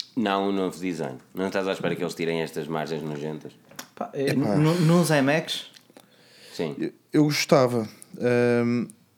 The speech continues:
Speaker 3: e, e fará, e fará até sentido. E até faz sentido depois, então, tu no ano a seguir vês, por exemplo, o iMac Pro com, com as margens cortadas, com os
Speaker 1: E com
Speaker 3: bezels mais
Speaker 1: manotes.
Speaker 3: curtos.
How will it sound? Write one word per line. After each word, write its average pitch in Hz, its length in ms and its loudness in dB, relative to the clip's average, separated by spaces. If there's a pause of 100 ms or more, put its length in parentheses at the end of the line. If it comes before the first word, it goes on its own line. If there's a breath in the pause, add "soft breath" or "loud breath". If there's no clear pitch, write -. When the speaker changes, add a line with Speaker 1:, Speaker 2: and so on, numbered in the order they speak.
(640)
Speaker 3:
e, 131 160 -6 (200)
e 104 100 -6
fará, 156 320 4
e 143 80 0
fará 160 320 4
até 160 180 2
sentido. 139 640 2 (540 loud breath)
E 113 240 0
até 117 180 4
faz 127 220 0
sentido 123 340 0
depois, 127 280 0
então, 123 280 -2
tu 120 120 -8
no 120 120 0
ano 123 100 2
a 120 40 -2
seguir 123 260 -6
vês, 123 180 -4
por - 100 -6
exemplo, 123 200 0
o 117 40 2
iMac 120 300 0
Pro 120 220 2
com, 120 320 -4
com 120 160 -4
as 117 80 -2
margens 113 340 -2
cortadas, - 720 -6
com 101 200 -4
os 101 80 -4
Speaker 1:
E 113 40 -4
com 101 80 2
Speaker 3:
bezels 98 60 2
mais 120 120 2
Speaker 1:
manotes. 104 360 0
Speaker 3:
curtos. - 260 -12